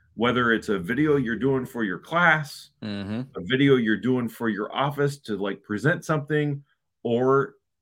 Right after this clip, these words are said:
Speaker 1: a short film or a full-fledged feature film. Media, visual medium, sound design is huge.
Speaker 2: Yeah.
Speaker 1: It's ginormous.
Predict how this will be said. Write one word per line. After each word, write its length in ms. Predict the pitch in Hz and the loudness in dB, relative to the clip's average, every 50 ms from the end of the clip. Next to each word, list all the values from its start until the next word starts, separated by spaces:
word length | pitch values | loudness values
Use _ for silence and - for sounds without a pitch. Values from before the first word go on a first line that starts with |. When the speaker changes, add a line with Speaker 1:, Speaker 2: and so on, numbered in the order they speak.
| _ _ - | _ _ -20
Speaker 1:
a 80 | - 87 | -20 -16
short 380 | - - 156 185 190 - - | -12 -6 -4 -4 -4 -4 -4
film 500 | - 156 151 151 147 143 143 143 139 - - | -2 0 2 2 2 2 2 0 -2 -4 -4
or 300 | - 113 113 113 113 107 | 0 2 4 4 4 2
a 60 | 95 90 | 0 -2
full-fledged 540 | - - 120 120 117 - 127 113 113 110 | -4 -4 -6 -6 -4 -2 -2 -2 -2 -2
feature 300 | - - 110 107 - 104 | -4 -6 -6 -4 -6 -8
film. 580 | 95 - 107 101 95 92 90 90 90 87 85 85 _ _ - _ _ _ _ _ | -6 -4 -2 0 0 0 -2 -4 -6 -8 -10 -14 _ _ -20 _ _ _ _ _
Media, 800 | 98 104 110 131 151 160 165 170 165 165 160 156 156 151 143 143 - _ _ _ _ _ _ - | -4 0 2 2 2 2 4 4 4 4 4 4 2 0 -2 -8 -12 _ _ _ _ _ _ -18
visual 440 | - 95 90 113 127 123 143 143 139 | -12 -6 -2 -2 0 0 2 0 2
medium, 640 | 127 131 131 120 123 123 123 123 120 117 113 113 113 _ _ _ _ _ _ _ _ _ _ _ _ _ _ _ _ _ _ _ _ _ _ _ | 2 0 0 0 -2 -2 -4 -4 -4 -6 -6 -8 -12 _ _ _ _ _ _ _ _ _ _ _ _ _ _ _ _ _ _ _ _ _ _ _
sound 380 | - - - 139 135 123 135 127 | -16 -8 0 2 2 2 2 0
design 320 | 123 104 120 117 117 107 | 0 0 0 0 0 0
is 220 | 104 98 90 - - _ _ | 0 -2 -4 -8 -12 _ _
huge. 600 | - - - 120 90 78 71 - - - - _ _ _ _ _ _ - | -8 -2 -2 -2 -2 -2 -8 -16 -20 -20 -20 _ _ _ _ _ _ -4
Speaker 2:
Yeah. 120 | 113 - | -2 -2
Speaker 1:
It's 140 | - - - | -2 -2 -4
ginormous. 800 | - - 156 151 156 175 202 214 170 107 73 - - - - | 0 2 2 2 2 2 2 0 0 -2 -4 -8 -14 -20 -20